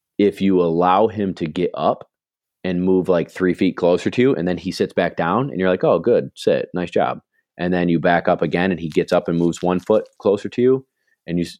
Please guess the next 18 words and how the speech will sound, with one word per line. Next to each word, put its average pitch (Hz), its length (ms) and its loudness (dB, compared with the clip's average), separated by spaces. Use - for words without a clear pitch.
and 85 160 -2
then 87 160 2
sits 104 240 -2
down, 120 400 -2
you've 85 180 -4
now 95 300 2
allowed 92 420 2
him 82 200 -6
to 82 160 -6
what 80 280 -4
we 82 120 -6
call 76 300 -4
creep. - 420 -4
So 82 160 -4
he'll 87 220 0
just, 85 220 -2
like, 80 200 -2
scoot - 480 -2